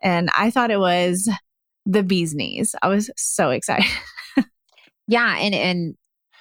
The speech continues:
Speaker 2: and it really was, uh, I mean, it was, it was social media. It was for everybody. Uh, but so many people even launched music careers off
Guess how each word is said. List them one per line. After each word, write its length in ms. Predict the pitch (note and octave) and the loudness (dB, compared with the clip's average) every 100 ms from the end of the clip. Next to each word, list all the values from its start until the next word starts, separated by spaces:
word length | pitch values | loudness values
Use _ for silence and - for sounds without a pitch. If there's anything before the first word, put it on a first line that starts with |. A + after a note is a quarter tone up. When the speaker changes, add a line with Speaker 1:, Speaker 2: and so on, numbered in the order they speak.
| _ _ _ _ | _ _ _ _
Speaker 2:
and 160 | G#3 G3+ | 0 0
it 180 | - A3 | 0 -2
really 300 | G#3 C4+ D#4 | 0 0 0
was, 720 | G3+ F3+ F3 E3 E3 E3 - - | 0 2 2 2 0 -2 -8 -4
uh, 260 | E3+ D3 - | 0 0 -2
I 60 | G3 | 0
mean, 160 | F#3+ | 0
it 80 | E3+ | 2
was, 260 | G3 F3+ - | 0 0 -4
it 120 | - G#3 | -2 2
was 180 | F#3+ | 2
social 320 | - G3 F#3 D#3+ | 2 0 -2 -4
media. 260 | C#3+ G#2+ | -2 0
It 60 | D3+ | 0
was 160 | F#3 | 0
for 120 | - - | 0 2
everybody. 540 | E3 E3 - F#2 A2 - - _ - | 2 0 0 -2 -4 -6 -20 _ 0
Uh, 240 | F#3 E3+ | 2 2
but 220 | D#3+ G3+ - | 2 0 0
so 160 | A#3+ | 0
many 180 | C#4+ F#4 | 0 0
people 340 | - A#3+ A3 - | 0 2 2 2
even 280 | F#3+ F#3+ | 2 2
launched 640 | F3 E3 D#3+ E3+ A3 - - | 2 2 2 2 0 -4 -2
music 400 | F#3 D#3 F#3+ E4+ | 0 0 0 -4
careers 480 | - F4+ F#4 F#4+ F#4+ | -2 0 2 2 2
off 140 | F4 | 0